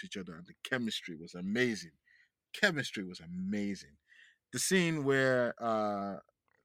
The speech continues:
Luke, uh, after he was saved, uh, from the snow, uh, on Ar-,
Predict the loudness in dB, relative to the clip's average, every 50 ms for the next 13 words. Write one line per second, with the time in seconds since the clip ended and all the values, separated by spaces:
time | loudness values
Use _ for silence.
0 | _ _ _ _ -10 -6 -2 2 4 4 4 4 0 -10 -16 _ _ _ _ _
1 | _ _ _ _ _ -4 -2 0 0 0 2 2 0 0 2 2 2 2 2 0
2 | 0 -2 -2 0 2 2 2 2 0 -4 -8 -14 -14 _ -4 -4 -2 -2 -2 -4
3 | -6 -8 -8 -6 -4 -2 -2 -2 -4 -6 -6 -4 -4 -2 -2 -2 -4 -6 -10 -8
4 | -6 -6 -4 -4 -4 -6 -6 -6 -8 -8 -8 -8 -8 -8 -8